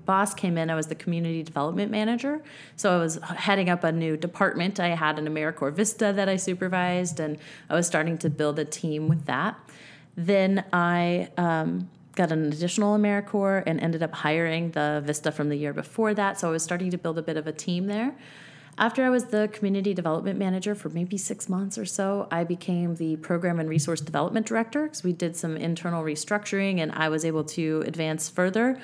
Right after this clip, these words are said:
Um, I was in charge of all of our resource development, which included starting a donor program for the first time in the organization's history. And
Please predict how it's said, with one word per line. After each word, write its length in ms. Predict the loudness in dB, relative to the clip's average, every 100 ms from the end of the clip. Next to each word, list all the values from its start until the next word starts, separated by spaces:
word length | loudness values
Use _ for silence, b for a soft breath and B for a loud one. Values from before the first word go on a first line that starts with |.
| B B B 4
Um, 400 | 6 6 2 0
I 80 | 4
was 160 | 6 6
in 100 | 2
charge 340 | 4 4 6
of 220 | 4 2 2
all 140 | 4
of 80 | 6
our 80 | 4
resource 340 | 2 2 0
development, 560 | 0 2 2 2 0 0
which 180 | 0 -2
included 440 | -2 -2 -2 -2
starting 280 | 0 0 0
a 60 | -2
donor 320 | -2 0 0
program 380 | 0 0 0 0
for 100 | -2
the 60 |
first 260 | -2 -4 -2
time 240 | 0 2
in 60 | 0
the 100 | 0
organization's 640 | -2 -2 -2 -4 -4 -6
history. 560 | -4 -4 -2 -2 -2 -2
And 260 | 0 0